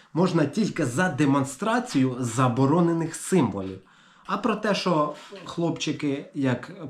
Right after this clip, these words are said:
педики, ходять з нарощеними віями, накрашеними, е, нігтями і з надутими губками, то це, типу, нічого. Але якщо взрослі, якщо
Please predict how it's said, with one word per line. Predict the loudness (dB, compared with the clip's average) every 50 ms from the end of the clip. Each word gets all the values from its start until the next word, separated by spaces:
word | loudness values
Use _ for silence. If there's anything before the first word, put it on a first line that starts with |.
| -2 0
педики, | 2 2 2 2 0 -2 -2 -6 -8
ходять | -8 -6 -4 -4 -2 -2 -2 -4 -4 -8 -16 -20 -20 -14 -12
з | -4 0
нарощеними | 2 4 4 2 0 0 -2 -2 -2 0 0 0 0
віями, | 0 -2 -2 -2 -2 -2 -2 -2 -2
накрашеними, | -4 -4 -4 -6 -6 -6 -6 -8 -10 -8 -6 -4 -2 -2 -2 -4 -6 -8 -14 -16 -14 -12 -10 -8 -8 -8 -10 -12 -14 -18 -20 -20 _ -20 -12 -2 0
е, | 2 2 2 0 0 -2 -2 0 -2 0 2
нігтями | 2 4 6 6 4 4 2 -2 0 0 2 2 0 -2 -2 -2
і | 2 2 2
з | 2 0 -4 -2
надутими | 2 2 2 4 2 2 2 4 4 2
губками, | 4 4 2 0 0 -4 -4 -4 -6 -6 -10
то | -10 -10
це, | -6 -6 -6 -6
типу, | -6 -6 -2 -2 -2 0 0 -4 -4 -4 0
нічого. | 2 4 4 4 2 0 -6 -8 -8 -8 -10 -14 -18 _ _
Але | -6 -4 0 0 2 2 0 -2 -4 -8 -12 _ _ _ _ _ _ _ _
якщо | -4 0 0 0 0 -2 0 2 2 2 2 0 -8 -14 _ -14 -14 -14 -16 -18 -14
взрослі, | -12 -12 -10 -4 0 2 4 6 6 4 4 2 -2 -8 -12 -12 -12 -14 -18 -20 -20 -20 _ _ _
якщо | -14 -14 -12 -10 -10 -8 -8